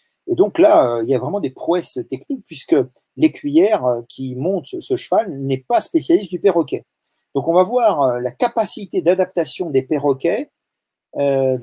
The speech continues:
dans le cadre des langages interspécifiques. Alors, euh, je, je vais le repasser parce qu'on, on n'a pas tout vu.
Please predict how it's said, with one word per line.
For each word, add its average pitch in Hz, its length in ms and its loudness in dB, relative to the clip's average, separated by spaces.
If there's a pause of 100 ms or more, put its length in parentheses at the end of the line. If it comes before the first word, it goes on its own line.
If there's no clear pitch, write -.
(100)
dans 196 160 4
le 165 120 2
cadre 180 440 -2
des 123 400 2
langages 143 560 0 (140)
interspécifiques. 151 920 -6 (2500)
Alors, 135 320 -6 (100)
euh, 120 280 -12 (100)
je, 139 200 -8
je 127 140 -8
vais 156 100 -4
le 151 60 -2
repasser 131 380 -6
parce - 140 -14
qu'on, 127 360 -12
on 120 100 -10
n'a 120 100 -8
pas 147 160 -12
tout 127 180 -10
vu. 165 220 -10